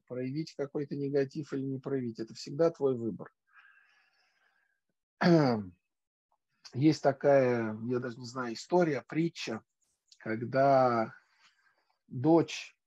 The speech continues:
взрослая уже приходит к маме и говорит: "Мама, я так устала, я не могу, дети меня просто доканывают, ещё работа,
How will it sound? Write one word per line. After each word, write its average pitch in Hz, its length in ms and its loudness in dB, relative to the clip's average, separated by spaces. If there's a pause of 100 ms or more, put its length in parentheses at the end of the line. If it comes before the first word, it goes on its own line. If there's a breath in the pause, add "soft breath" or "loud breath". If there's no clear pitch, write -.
(100)
взрослая 123 600 2
уже 120 280 -4
приходит 135 720 -4
к - 120 -20
маме 151 380 0
и 127 40 -4
говорит: 123 240 -2
"Мама, 139 400 0
я 131 80 -2
так 143 280 -4
устала, 143 600 0
я 135 140 -2
не 135 120 -4
могу, 139 520 -4
дети 143 600 -4
меня 139 280 -6
просто 143 400 -6
доканывают, 139 800 -2
ещё 127 260 -12
работа, 139 720 -6